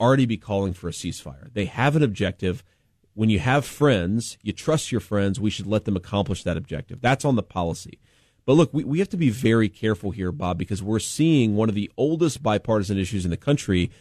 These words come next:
was support for the state of Israel, the recognition that we got a lot out of our support for Israel. They provided intelligence, they provided technology, things that we benefited from in this country. You're already seeing evidence that the Democratic Party is no longer unified in its support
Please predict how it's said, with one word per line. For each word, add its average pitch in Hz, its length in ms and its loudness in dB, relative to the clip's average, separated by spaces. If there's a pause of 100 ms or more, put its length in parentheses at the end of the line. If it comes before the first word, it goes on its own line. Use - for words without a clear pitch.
(180)
was 104 240 2
support - 640 -2
for 104 260 -2
the 98 120 0
state 98 280 -2
of 90 100 -2
Israel, 85 380 -6
the 87 80 -6
recognition 107 680 2
that 98 140 0
we 120 240 4
got 127 220 2
a 107 40 0
lot 98 380 0
out 101 160 -4
of 95 80 -4
our 98 140 0
support 98 340 -6
for 85 160 -8
Israel. 92 480 0 (240)
They 104 120 2
provided 98 360 2
intelligence, 117 640 0
they 101 100 -2
provided 90 400 -2
technology, 104 600 0
things 104 320 0
that 101 80 -4
we 98 120 0
benefited 90 440 -2
from 87 180 2
in 82 80 2
this - 120 -6
country. 101 360 -4 (320)
You're 120 240 4
already 147 360 4
seeing 117 540 -2
evidence 92 520 -4
that 95 160 -4
the 95 80 -6
Democratic 117 560 -2
Party 107 340 0
is 90 160 -6
no 92 220 -2
longer 104 320 0
unified 98 520 -2
in 92 80 -2
its 87 120 -6
support - 460 0